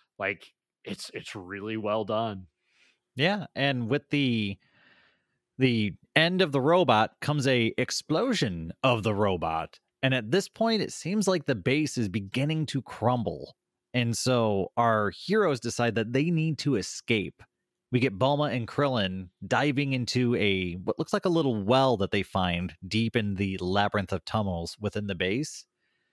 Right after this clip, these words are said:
Speaker 2: And they begin swimming. And not far behind them, uh, General Blue comes across this same well,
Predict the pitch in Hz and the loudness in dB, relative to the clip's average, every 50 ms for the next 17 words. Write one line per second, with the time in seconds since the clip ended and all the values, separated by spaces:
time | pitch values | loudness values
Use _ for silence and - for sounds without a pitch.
0 | _ _ _ _ _ _ _ _ _ 104 110 110 110 107 107 104 104 101 90 87 | _ _ _ _ _ _ _ _ _ -2 0 2 2 2 0 0 -2 -4 -8 -8
1 | - - 107 104 120 120 123 123 123 117 120 120 - _ _ _ _ _ _ _ | -10 -8 -2 0 2 2 2 0 0 -2 -4 -8 -12 _ _ _ _ _ _ _
2 | - - 92 104 113 131 135 - - 180 214 226 190 101 80 80 - _ _ _ | -2 0 2 2 2 0 -2 0 0 0 2 2 0 -4 -4 -8 -10 _ _ _
3 | _ _ _ _ _ _ _ - 117 113 104 104 123 131 - - 147 - - 170 | _ _ _ _ _ _ _ -2 -2 0 0 0 0 -2 -2 -6 -14 -2 0 2
4 | 170 175 151 143 110 113 127 135 135 123 107 90 85 80 80 82 82 85 - _ | 2 4 2 2 2 2 2 0 0 0 0 0 -2 -2 -2 -4 -8 -12 -14 _
5 | _ _ _ _ _ - 98 98 95 92 90 80 82 101 92 123 143 165 190 185 | _ _ _ _ _ 0 2 2 4 2 2 0 -2 -4 -2 -2 0 0 0 -2
6 | 165 131 104 113 117 127 135 127 104 92 85 80 - _ _ - 127 127 104 117 | -2 -2 0 0 2 4 4 4 2 2 0 -2 -4 _ _ -2 -2 0 0 -4
7 | - - - 123 127 120 - - - 104 98 - - - 104 95 92 90 87 85 | -4 -2 0 2 2 2 0 -2 -2 -2 -2 -2 -4 -2 -2 0 0 -2 -2 -2
8 | 80 78 78 73 71 76 - | -2 -2 -4 -4 -6 -8 -10